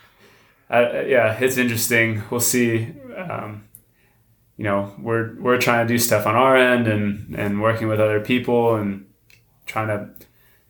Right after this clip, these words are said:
see if we can make improvements. But, it, you know,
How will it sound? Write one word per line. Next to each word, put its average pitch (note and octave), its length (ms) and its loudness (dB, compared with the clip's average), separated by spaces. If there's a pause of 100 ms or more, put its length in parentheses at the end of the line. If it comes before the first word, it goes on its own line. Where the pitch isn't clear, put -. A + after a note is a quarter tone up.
(280)
see - 160 2
if D3 80 4
we C3+ 80 4
can A#2+ 80 2
make A#2 160 2
improvements. A2+ 540 0
But, G#2+ 160 0
it, - 400 -8
you D3+ 100 -10
know, F#2+ 240 -6